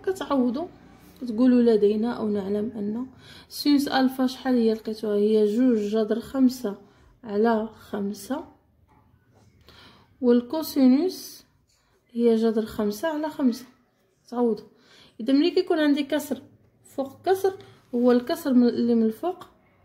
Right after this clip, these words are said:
مضروب في المقلوب الكسر اللي من تحت في خمسة على جذر خمسة. كنختزلو بخمسة مع خمسة لأن عندي الضرب. كنختزلو جذر خمسة مع جذر خمسة، كتبقى كتساوي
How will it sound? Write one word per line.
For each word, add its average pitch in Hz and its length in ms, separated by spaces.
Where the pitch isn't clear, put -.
مضروب 226 420
في - 120
المقلوب 254 420
الكسر 285 380
اللي 269 140
من 254 140
تحت 220 160
في - 180
خمسة 226 320
على 277 120
جذر 269 260
خمسة. 233 340
كنختزلو 269 560
بخمسة 240 400
مع 208 140
خمسة 208 300
لأن 214 240
عندي 202 220
الضرب. 233 320
كنختزلو 262 480
جذر 240 220
خمسة 226 340
مع 208 160
جذر 202 200
خمسة، 226 420
كتبقى 240 360
كتساوي 262 520